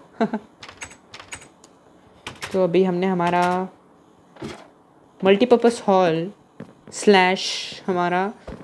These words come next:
जो room है वो हमने complete कर लिया है एकदम अच्छी तरीके से। तो अब बात आती है कि हमें ये सब placement करनी है यहाँ पे,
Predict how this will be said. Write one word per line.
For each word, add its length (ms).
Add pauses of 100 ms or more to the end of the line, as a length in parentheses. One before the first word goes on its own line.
जो 240
room 340
है 220
वो 140
हमने 180
complete 500
कर 140
लिया 240
है 160 (400)
एकदम 320
अच्छी 220
तरीके 320
से। 200 (880)
तो 60
अब 160
बात 300
आती 200
है 100
कि 120
हमें 180
ये 60
सब 260
placement 560
करनी 320
है 80
यहाँ 260
पे, 180